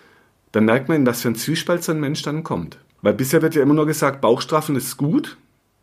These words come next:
Wenn der aber dauerstraff wird, ist ja wieder ein Muskel noch unter noch mehr Anspannung.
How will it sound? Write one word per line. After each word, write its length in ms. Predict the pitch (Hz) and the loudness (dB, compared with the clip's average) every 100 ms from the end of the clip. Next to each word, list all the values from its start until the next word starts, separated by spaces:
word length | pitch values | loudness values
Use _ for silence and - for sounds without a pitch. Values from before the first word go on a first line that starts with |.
| _ - - - | _ -20 -20 -2
Wenn 140 | 107 120 | 2 4
der 140 | 131 | 4
aber 140 | 113 107 | 2 2
dauerstraff 760 | 110 131 226 233 - 220 - | 2 2 2 -2 -6 -8 -2
wird, 140 | 196 127 | -2 -2
ist 160 | - | -2
ja 160 | 139 127 | 0 0
wieder 160 | 196 | 0
ein 60 | 247 | 2
Muskel 340 | 202 - - | 2 0 -2
noch 180 | 147 147 | -4 -2
unter 240 | - 147 139 | 0 2 4
noch 360 | 135 139 139 | 2 2 0
mehr 120 | 143 | -2
Anspannung. 680 | 98 135 - 139 131 85 76 | 0 -2 -2 -2 -2 -2 -6